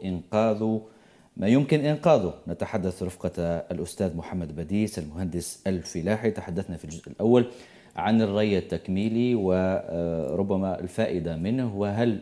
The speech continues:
هناك ربما آمال لإنقاذ الموسم الفلاحي أو الزراعي الحالي؟ أستاذنا، تحدث أيضًا ربما الري التكميلي معتمد في، آه، المدن الداخلية والمدن الساحلية.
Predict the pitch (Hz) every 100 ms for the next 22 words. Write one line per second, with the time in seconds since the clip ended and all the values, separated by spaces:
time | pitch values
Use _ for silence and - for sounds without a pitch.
0 | - _ 95 98 104 95 - 87 85 90
1 | 90 - - - - _ 104 107 110 95
2 | 90 - 90 85 107 95 85 82 92 90
3 | - 85 82 - 85 87 82 78 95 87
4 | 95 98 87 85 80 85 90 76 80 76
5 | - 85 80 120 131 147 147 - - -
6 | - 120 180 180 - 147 151 131 - 143
7 | 110 95 87 82 82 92 92 90 - 85
8 | 87 113 110 - 107 117 123 123 107 107
9 | - 104 107 107 - 101 98 - - -
10 | - 87 76 76 71 82 92 95 90 87
11 | - 90 92 87 85 85 82 82 - 87
12 | 87 85 73